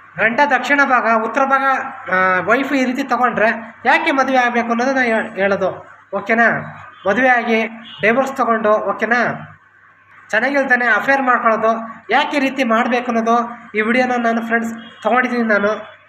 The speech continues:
ಮದುವೆ ಆಗೋ ಮುಂಚೆ ಇವೆಲ್ಲ ಯೋಚನೆ ಮಾಡಲೇಬೇಕಲ್ವಾ, ಓಕೆನಾ? ಹೊಂದಾಣಿಕೆಯಿಂದ ಇರ್ತಾರ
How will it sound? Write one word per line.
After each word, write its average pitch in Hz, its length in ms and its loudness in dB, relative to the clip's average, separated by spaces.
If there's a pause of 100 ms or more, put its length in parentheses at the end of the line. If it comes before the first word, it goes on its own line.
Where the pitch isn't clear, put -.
(1040)
ಮದುವೆ 285 220 2
ಆಗೋ 311 160 0
ಮುಂಚೆ 294 240 -4
ಇವೆಲ್ಲ 269 240 0
ಯೋಚನೆ 262 320 -2
ಮಾಡಲೇಬೇಕಲ್ವಾ, 233 1080 0
ಓಕೆನಾ? 226 240 -2
ಹೊಂದಾಣಿಕೆಯಿಂದ 233 540 -2
ಇರ್ತಾರ 226 320 0